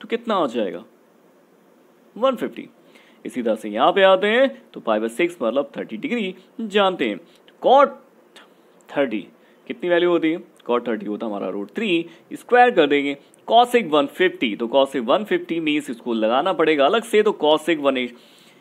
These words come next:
कैसे लगाएंगे इसको, वन एटी तो वन एटी से कम है। कितना कम है? सिर्फ थर्टी कम है। तो cosec वन एटी minus theta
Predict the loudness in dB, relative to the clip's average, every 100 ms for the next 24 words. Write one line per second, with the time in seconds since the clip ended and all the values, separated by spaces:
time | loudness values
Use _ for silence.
0 | _ _ -2 0 0 2 2 0 -6 -8
1 | -18 _ _ _ -20 -6 -6 -4 -8 -6
2 | -6 -6 -8 _ _ _ -14 -10 -10 -8
3 | 0 2 2 -2 -8 -14 -4 -4 4 4
4 | 6 4 4 0 -2 -6 -2 -2 -2 -4
5 | -10 -12 _ _ -12 2 2 4 -2 -2
6 | -2 -2 0 -2 0 2 0 -4 -10 -10